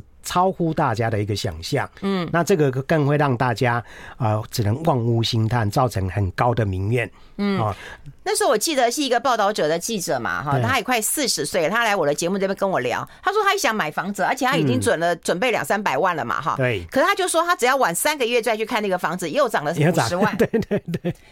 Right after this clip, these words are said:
Speaker 2: 对，他就跟我说：“姐，我永远都跟不上。”
Speaker 1: 永远追不上，永远追不上。
Speaker 2: 对，他就是这样一直追，然后追了两三年。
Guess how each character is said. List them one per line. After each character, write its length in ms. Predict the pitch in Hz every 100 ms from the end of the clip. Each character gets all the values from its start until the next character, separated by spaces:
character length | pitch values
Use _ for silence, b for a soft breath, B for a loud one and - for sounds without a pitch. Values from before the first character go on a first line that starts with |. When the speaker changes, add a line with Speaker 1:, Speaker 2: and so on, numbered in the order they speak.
| b -
Speaker 2:
对， 260 | 311 202
他 100 | 202
就 140 | 440 453
跟 80 | 415
我 160 | 381 190
说 160 | 262 262
：“姐， 220 | 214 165
我 160 | 156
永 240 | 185 220 302
远 120 | 214
都 140 | 220
跟 160 | 226 247
不 60 | 170
上。” 100 | 202
Speaker 1:
永 80 |
远 160 | 190 175
追 180 | 180 170
不 140 | 139
上， 260 | 135 147 113
永 160 | 123
远 140 | 135 -
追 160 | 135
不 100 | 113
上。 120 | 110 -
Speaker 2:
对， 20 |
他 60 |
就 40 | -
是 120 | 339
这 60 | 330
样 100 | 277
一 80 |
直 120 | 240 233
追， 300 | 254 240 -
然 120 | 208
后 140 | 269 285
追 180 | 294 277
了 100 | 247
两 180 | 185
三 240 | 160 214 220
年。 240 | 175 139